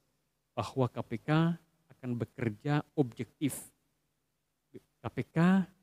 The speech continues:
akan bekerja secara independen. Dan ini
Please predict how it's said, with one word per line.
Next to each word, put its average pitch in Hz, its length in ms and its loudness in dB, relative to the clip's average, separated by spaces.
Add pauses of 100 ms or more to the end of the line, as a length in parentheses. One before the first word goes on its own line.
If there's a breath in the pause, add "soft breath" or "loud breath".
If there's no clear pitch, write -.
(200)
akan 123 160 -2
bekerja 147 720 2
secara 143 560 0 (160)
independen. 110 640 -4 (1400)
Dan 131 160 2
ini 214 240 12